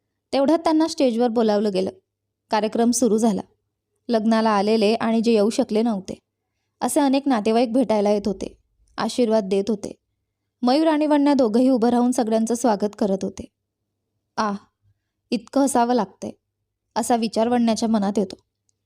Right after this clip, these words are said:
मयूर अगदी जवळ उभा राहतो आणि तिचा हात पकडतो.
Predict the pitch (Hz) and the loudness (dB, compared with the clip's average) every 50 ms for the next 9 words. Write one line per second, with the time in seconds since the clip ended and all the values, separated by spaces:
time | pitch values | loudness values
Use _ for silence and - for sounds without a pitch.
0 | _ _ _ _ _ - 233 220 220 233 226 214 202 190 226 226 220 208 196 202 | _ _ _ _ _ -2 0 2 2 2 0 0 0 0 0 0 0 2 2 2
1 | 226 247 220 226 226 226 226 226 196 214 240 254 269 269 240 247 226 - 226 240 | 2 2 2 0 0 0 0 0 2 2 2 4 4 2 2 0 0 0 0 0
2 | 226 196 - 202 185 - 190 185 - - | -2 -2 -2 -4 -4 -4 -4 -8 -8 -12